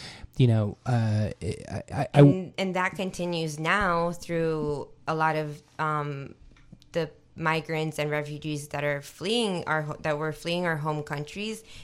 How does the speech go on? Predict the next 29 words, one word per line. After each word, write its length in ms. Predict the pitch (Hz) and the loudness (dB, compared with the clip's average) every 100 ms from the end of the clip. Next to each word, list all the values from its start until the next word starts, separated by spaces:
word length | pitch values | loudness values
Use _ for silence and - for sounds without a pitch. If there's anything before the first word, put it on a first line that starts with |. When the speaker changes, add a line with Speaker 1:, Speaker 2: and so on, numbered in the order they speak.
| - | -12
Speaker 2:
because 360 | 170 151 160 156 | -10 -2 -2 -2
of 120 | 147 | -4
U 220 | 151 156 | -2 -2
S 200 | 143 143 | -2 -4
intervention 840 | - 151 151 143 139 139 147 139 | -2 -2 0 2 2 0 0 0
and, 160 | 135 147 | 2 2
uh, 80 | 143 | 2
because 380 | 156 147 147 147 | 0 0 2 2
of 100 | 139 | -2
these 180 | 143 139 | -4 -4
policies. 800 | - - - 151 - - - - - - - | -4 -2 -4 -6 -8 -8 -10 -14 -20 -18 2
And 160 | 165 | 4
so 160 | 156 165 | 6 4
the 120 | 165 | 4
School 220 | 156 180 | 2 4
of 120 | 185 175 | 4 6
the 100 | 180 | 6
Americas 580 | 165 160 160 165 151 | 8 6 4 2 0
Watch 420 | - 151 147 - - | 4 6 6 2 -2
started 420 | - 151 151 143 | 2 2 2 -2
hosting 480 | 147 160 151 156 151 | 2 2 2 0 2
a 60 | |
vigil 440 | 147 151 151 156 143 | 2 0 2 2 2
at 180 | - 156 | 2 0
Fort 280 | - 160 156 | 0 -2 0
Benning 320 | 151 151 147 | 2 4 2
ev-, 220 | 143 143 - - | 0 -4 -12 -12
every 380 | - 151 147 151 | -4 -2 0 -2
year 340 | 143 143 143 | 0 0 -2